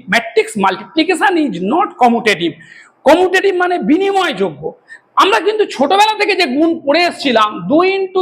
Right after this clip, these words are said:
তিন সমান তিন into দুই ছিল, অ্যারিথমেটিক যে মাল্টিপ্লিকেশন, দুটো বাস্তব সংখ্যার মধ্যে যে গুণ বা দুটো জটিল সংখ্যার মধ্যে যে গুণ, সেগুলো কিন্তু কমিউটেটিভ ছিল, মানে, আগে পরে গুণটা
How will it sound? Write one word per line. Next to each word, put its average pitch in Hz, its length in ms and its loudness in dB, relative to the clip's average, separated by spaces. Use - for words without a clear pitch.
তিন 359 220 2
সমান 320 300 0
তিন 285 180 2
into 269 260 -2
দুই 226 200 0
ছিল, 175 200 -4
অ্যারিথমেটিক 370 560 0
যে 277 120 0
মাল্টিপ্লিকেশন, 233 800 -2
দুটো 349 340 2
বাস্তব 190 340 0
সংখ্যার 233 320 0
মধ্যে 202 260 -2
যে 185 120 -2
গুণ 254 240 2
বা 202 100 2
দুটো 320 260 2
জটিল 226 360 2
সংখ্যার 247 320 0
মধ্যে 214 240 -6
যে 185 120 -2
গুণ, 294 180 4
সেগুলো 359 380 0
কিন্তু 359 260 -2
কমিউটেটিভ 277 580 0
ছিল, 175 180 -6
মানে, 302 140 2
আগে 285 180 -2
পরে 339 240 -8
গুণটা 311 300 0